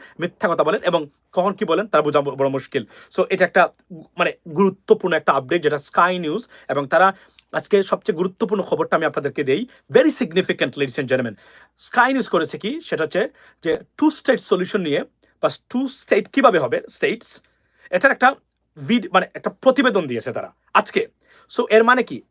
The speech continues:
মনে রাখবেন, এটা এমনিতে আসে নাই, এটা একটা কোনো জায়গা থেকে একটা গ্লিম্পস আছে বা একটা ধরনের হোপফুল নিউজ আছে যে if it happens, how it could happen। So এটা হচ্ছে সবচেয়ে গ্রেট নিউজ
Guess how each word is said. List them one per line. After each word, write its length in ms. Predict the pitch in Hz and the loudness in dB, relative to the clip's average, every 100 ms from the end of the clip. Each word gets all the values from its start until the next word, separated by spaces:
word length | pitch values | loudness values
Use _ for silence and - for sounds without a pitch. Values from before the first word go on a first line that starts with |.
| 175 | -2
মনে 120 | 175 | -2
রাখবেন, 220 | 165 220 240 _ - | 0 -2 -4 _ -6
এটা 140 | 156 202 - | 0 0 0
এমনিতে 240 | 190 190 180 | -2 0 -2
আসে 120 | 123 135 | -4 -10
নাই, 80 | 110 | -8
এটা 100 | 151 175 | -6 0
একটা 120 | 220 220 _ _ _ - | 0 0 _ _ _ -2
কোনো 120 | 302 320 | 2 4
জায়গা 180 | 247 185 | 4 4
থেকে 120 | 180 - | -2 -4
একটা 120 | 160 | -4
গ্লিম্পস 240 | 151 170 - | -4 -6 -8
আছে 100 | 175 | -2
বা 40 | 156 | -2
একটা 120 | 151 147 | -2 -6
ধরনের 200 | 156 151 | -4 -2
হোপফুল 340 | 202 196 - 311 151 | 0 0 0 -4 -2
নিউজ 180 | 170 175 143 | -4 0 0
আছে 140 | 165 302 - - - | 2 0 -2 -20 -4
যে 80 | 143 143 _ - | -2 -2 _ -6
if 80 | 185 - _ _ - | -6 -8 _ _ -10
it 80 | 202 - | -6 4
happens, 360 | 269 269 131 104 - - _ - | 4 4 -10 -10 -18 -20 _ 0
how 140 | 214 196 180 | 2 2 0
it 80 | - | -10
could 140 | 151 131 160 | -10 -8 -6
happen। 260 | - 110 90 - _ _ - | -6 -8 -12 -20 _ _ -4
So 60 | - - _ _ - | -2 -2 _ _ -4
এটা 100 | 180 | -2
হচ্ছে 140 | 214 - | -2 -4
সবচেয়ে 240 | 170 - 139 | -6 -6 -4
গ্রেট 200 | 147 143 170 | -2 -2 -4
নিউজ 160 | 147 | -6